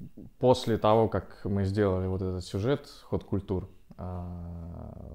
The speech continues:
потому что, ну, ты сам знаешь, ты сам участвовал, это совместный проект Саши Малича и лейбла Rainy Days. И после этого уже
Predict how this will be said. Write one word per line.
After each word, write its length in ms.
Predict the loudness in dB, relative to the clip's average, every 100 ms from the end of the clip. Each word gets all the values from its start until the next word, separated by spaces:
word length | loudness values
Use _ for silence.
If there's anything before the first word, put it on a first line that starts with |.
| -16 -20 _
потому 260 | -8 -6
что, 240 | -8 -10 -6
ну, 280 | -4 -6 -8 -10
ты 80 |
сам 220 | -8 -6 -6
знаешь, 240 | -6 -8
ты 80 | -12
сам 240 | -8 -6
участвовал, 680 | -4 -6 -8 -6 -6 -6 -6
это 180 | -8 -8
совместный 500 | 0 2 2 -2 -8
проект 440 | -6 -6 -6 -10 -6
Саши 340 | -4 -4 -4
Малича 540 | -4 -4 -6 -8 -10 -4
и 400 | 0 2 0 -2 -4
лейбла 400 | -4 -4 -4 -6
Rainy 240 | -6 -4
Days. 320 | -2 -2 -6 -16 -20 -18 -18 -20 -20 -20 -18 0
И 140 | 2
после 340 | 4 4 6 6
этого 400 | 6 4 2 2
уже 760 | 4 4 4 4 0 -2